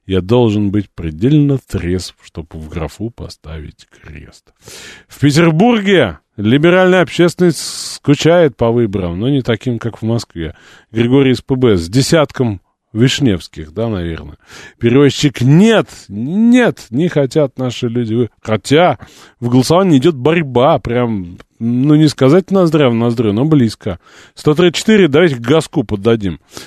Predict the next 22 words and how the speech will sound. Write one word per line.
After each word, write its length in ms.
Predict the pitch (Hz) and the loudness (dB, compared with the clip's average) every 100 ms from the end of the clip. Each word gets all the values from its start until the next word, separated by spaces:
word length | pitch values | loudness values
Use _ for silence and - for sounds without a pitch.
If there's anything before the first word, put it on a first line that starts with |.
| _ | _
Сто 240 | - 139 | -2 0
тридцать 200 | 151 160 | 2 0
четыре, 300 | - 202 196 | 0 2 2
двадцать 280 | 151 165 - | 4 2 2
один, 320 | 175 170 139 | 0 2 0
тридцать 600 | - 151 160 - 147 - | 0 2 2 2 -2 -2
пять 380 | - 165 117 - | 0 2 2 -4
про 220 | - 127 | -2 2
выборы, 460 | 170 202 156 120 92 | 4 4 2 0 -2
сто 180 | - 120 | -6 -6
тридцать 220 | 131 123 | -4 -6
четыре, 280 | - 170 143 | -6 -4 -2
двадцать 280 | 117 113 120 | -2 -2 -2
один, 300 | 117 135 120 | 0 0 -2
тридцать 420 | 123 110 127 - | -4 -6 -10 -4
шесть 320 | 139 123 - _ _ _ _ - - | -2 -2 -4 _ _ _ _ -16 -8
про 220 | 113 107 | -4 -4
что-нибудь 960 | - - - 117 113 104 98 101 - - | -6 -14 -4 0 0 -2 -4 -6 -8 -16
ещё, 920 | 95 95 98 98 92 - - - - - _ | -8 -4 -2 -2 -6 -14 -20 -20 -18 -20 _
про 220 | _ 76 | _ -18
что-нибудь 1000 | 87 - - 123 113 104 98 90 87 _ - | -18 -18 -14 -12 -12 -14 -16 -18 -20 _ -20
ещё. 480 | - - - - | -20 -20 -20 -20